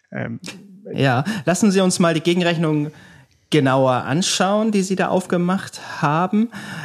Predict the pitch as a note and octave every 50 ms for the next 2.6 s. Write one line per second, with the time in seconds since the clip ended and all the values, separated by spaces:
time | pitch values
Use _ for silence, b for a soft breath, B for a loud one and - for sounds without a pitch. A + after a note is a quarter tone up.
0 | B B - D3+ D3+ D3+ D#3 D3+ D3+ - F3 G3+ A3 G#3+ G#3+ G3+ G3+ - G3 E3+
1 | C#3 C3+ F3 G3+ G#3 G3 F3+ F#3 F#3 F3 E3+ F3 - C3+ C#3+ C#3+ - - D#3+ D3+
2 | D#3 C#3+ - - C#3+ C#3 C#3 C3+ C3 C3+ b